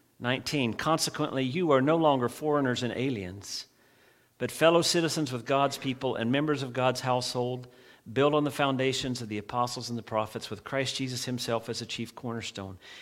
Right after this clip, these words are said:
In him, the whole building is joined together and rises to become a holy temple in the Lord. And in him, you too are being built together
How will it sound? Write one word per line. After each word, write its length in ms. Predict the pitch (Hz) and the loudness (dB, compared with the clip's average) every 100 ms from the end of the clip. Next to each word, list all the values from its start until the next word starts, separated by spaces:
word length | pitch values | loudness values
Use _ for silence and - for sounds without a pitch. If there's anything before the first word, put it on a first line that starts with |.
| - | -8
In 160 | 135 147 | 0 2
him, 280 | 151 180 135 | 4 4 6
the 100 | 117 | 4
whole 320 | - 180 170 | 4 2 2
building 420 | 160 160 156 147 | 4 4 4 2
is 120 | 120 | 0
joined 300 | - 139 147 | 0 0 0
together 400 | 147 135 131 127 | -2 0 0 0
and 240 | 95 107 104 | -2 -4 -2
rises 480 | 123 143 156 156 - | 0 0 0 -2 -4
to 120 | 120 | -4
become 480 | 113 - 143 135 123 | -8 -8 -6 -4 -4
a 100 | 80 | -8
holy 380 | - 131 131 | -8 -6 -6
temple 400 | 127 127 120 123 | -6 -8 -8 -8
in 80 | 104 | -8
the 100 | 117 | -8
Lord. 360 | 104 98 98 - - - - | -6 -4 -4 -6 -18 -20 -14
And 220 | - 117 120 | -2 0 0
in 240 | 143 180 | 0 0
him, 460 | 151 185 147 101 92 - - - | 0 0 0 -2 -6 -16 -20 -8
you 260 | 120 180 | 0 0
too 500 | 180 - 185 107 92 - - _ - | 0 0 2 2 -2 -18 -20 _ -6
are 120 | 110 | -2
being 240 | 127 120 | 2 2
built 240 | 117 147 147 | 4 2 0
together 480 | 123 107 95 98 | -2 -2 -2 -6